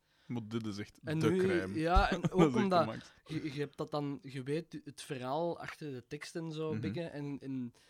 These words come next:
Speaker 2: het moest zo wat speels zijn of zo wat, zo bubbly of,
Speaker 1: Ja, ja.
Speaker 2: of zo, want het gaat over een verhaal onder water. Het moest zo wat, oeh, zo speels zijn. Ik dacht, ja, kijk,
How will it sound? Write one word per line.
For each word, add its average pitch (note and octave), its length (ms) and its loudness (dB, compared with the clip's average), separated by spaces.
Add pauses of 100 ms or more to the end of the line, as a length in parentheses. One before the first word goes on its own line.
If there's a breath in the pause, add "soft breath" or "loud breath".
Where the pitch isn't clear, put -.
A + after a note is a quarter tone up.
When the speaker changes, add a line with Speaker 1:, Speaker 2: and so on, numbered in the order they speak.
(340 soft breath)
Speaker 2:
het - 100 -10
moest E3 180 0
zo E3 140 0
wat D3+ 140 0
speels E3 480 0
zijn C#3+ 180 -2
of C3+ 80 -6
zo D3+ 160 -4
wat, C3+ 280 -2 (280 soft breath)
zo C3 380 -8 (240)
bubbly D3 600 -2 (140)
of, A2 80 -4
Speaker 1:
Ja, D3+ 160 4
ja. D#3+ 140 2
Speaker 2:
of D#3 280 -6
zo, C#3 220 -4
want C3 120 -4
het - 100 -16
gaat C3 140 -8 (100)
over C3 260 -4
een B2 80 -10
verhaal B2+ 400 -4
onder C#3+ 340 -4
water. C#3 360 -4
Het - 460 -16
moest D#3 160 -6
zo D#3 100 -2
wat, C#3 240 -2
oeh, C#4 420 -2
zo C#3 80 -4
speels E3+ 440 0
zijn. G3 180 -2
Ik D3+ 140 0
dacht, D3+ 180 -2
ja, C#3+ 200 0
kijk, - 320 -10